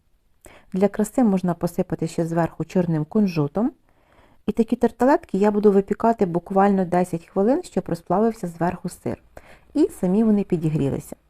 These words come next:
Після цього вони виходять найніжніші. Дуже такі крихкі, ніжні і соковиті. Для свята просто ідеальна закуска.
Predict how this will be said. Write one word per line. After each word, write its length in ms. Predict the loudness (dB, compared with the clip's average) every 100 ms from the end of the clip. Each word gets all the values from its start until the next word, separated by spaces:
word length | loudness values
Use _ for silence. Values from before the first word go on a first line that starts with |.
| _ _ -20 -20 -8
Після 260 | -6 -2 -2
цього 300 | 0 0 2
вони 200 | 2 2
виходять 520 | 0 0 0 0 -2
найніжніші. 960 | -2 0 0 0 -2 -2 -4 -4 -10 -18 _ _ _ _ _ _ -20 _ -16
Дуже 360 | -4 -2 -2 -2
такі 260 | -6 -8
крихкі, 720 | -4 -2 -4 -6 -2 -2 -2 _ _ -8
ніжні 680 | -4 0 2 2 0 -6 -8 _ _
і 80 | -10
соковиті. 720 | -6 -6 -4 -6 -6 -8 -16 _ _ _ _ _ _ _ _ _ _ -20 -20 _ -14
Для 260 | -4 -2 -2
свята 480 | 0 2 2 0
просто 520 | -4 -2 0 -2 -2 -4
ідеальна 540 | -2 0 0 2 0 -2
закуска. 600 | -4 -6 -10 -8 -14